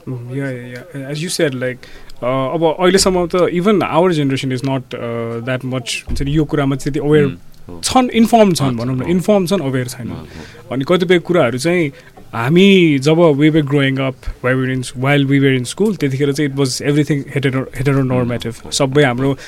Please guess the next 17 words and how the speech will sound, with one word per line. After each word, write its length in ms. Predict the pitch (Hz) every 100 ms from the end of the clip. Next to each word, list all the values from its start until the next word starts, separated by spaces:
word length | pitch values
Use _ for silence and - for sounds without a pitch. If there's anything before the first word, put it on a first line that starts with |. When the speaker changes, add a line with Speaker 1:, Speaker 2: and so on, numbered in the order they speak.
| -
Speaker 1:
सिस्टम, 340 | - 143 156
Speaker 2:
हो, 60 | 143
Speaker 1:
एजुकेसन 340 | 151 143 147
Speaker 2:
हो, 40 | 147
Speaker 1:
सिस्टमदेखि 480 | 127 - 131 127 127
Speaker 2:
हो। 60 |
Speaker 1:
लिएर 160 | 131 143
even 180 | 208 226
like 140 | 196
बिल्डिङको 360 | 139 170 196 185
स्ट्रक्चर्स 460 | - 160 - 147
पनि, 200 | - 123
Speaker 2:
पनि, 160 | 117 95 85 -
हो। 60 |
Speaker 1:
होइन? 240 | 82 123 185
त्यहाँनिर 360 | - 151 151
पाउने 340 | 143 147 151